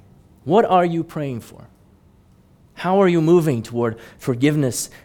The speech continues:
and compassion and blessing? Cuban-born ethicist Miguel de la Torre, in considering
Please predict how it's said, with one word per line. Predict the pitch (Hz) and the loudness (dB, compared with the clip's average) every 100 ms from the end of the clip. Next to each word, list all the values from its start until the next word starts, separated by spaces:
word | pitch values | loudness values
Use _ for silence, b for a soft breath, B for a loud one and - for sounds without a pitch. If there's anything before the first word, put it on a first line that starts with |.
| - | -14
and | 117 | -10
compassion | 110 98 135 - 113 90 B B | -10 -8 -10 -8 -10 -10 B B
and | 110 104 | -10 -4
blessing? | 117 127 - 98 - _ _ _ _ _ _ _ _ _ _ _ _ _ _ _ _ _ _ _ _ _ _ _ _ _ _ _ _ _ - b b b b b b _ | -2 -4 -6 -14 -16 _ _ _ _ _ _ _ _ _ _ _ _ _ _ _ _ _ _ _ _ _ _ _ _ _ _ _ _ _ -20 b b b b b b _
Cuban-born | - 147 151 135 147 | -2 0 2 2 2
ethicist | 131 135 151 - 135 | 2 0 0 -2 -6
Miguel | - 117 135 | -4 -2 0
de | 127 | 0
la | 120 | 0
Torre, | 113 - 156 139 | 0 2 4 4
in | 123 131 123 117 | 2 -2 -6 -6
considering | 123 113 170 147 131 113 | -6 -2 0 0 0 -4